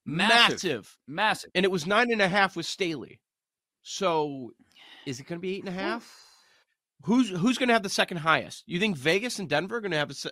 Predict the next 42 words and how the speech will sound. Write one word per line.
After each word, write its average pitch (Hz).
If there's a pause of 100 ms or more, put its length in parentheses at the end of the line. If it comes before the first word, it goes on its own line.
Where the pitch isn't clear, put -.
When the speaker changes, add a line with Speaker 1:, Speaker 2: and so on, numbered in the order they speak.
(140)
Speaker 2:
a 139
higher 180
win 165
total 180
than 139 (120)
Chargers? 180
I 190
do 165
not. 127
Speaker 1:
I, 143 (2000)
Speaker 3:
I 214
Speaker 1:
that's, 196
Speaker 3:
think 190
Speaker 1:
that's 233
a 233
Speaker 3:
Chiefs 202
Speaker 1:
good 196
Speaker 3:
then 196
Speaker 1:
point. 196
I 180
mean, 117
Speaker 3:
Chargers. 175 (840)
Speaker 1:
Chargers, 185
Speaker 2:
Yep. 120
Speaker 1:
but 196
I, 190 (460)
I, 160
I 175
don't 196
think 156 (280)
if 131
you, 165 (120)
it, 117
it's 117
no 147
more 123
than 90
nine 98
and 82
a 76
half 92
max. 87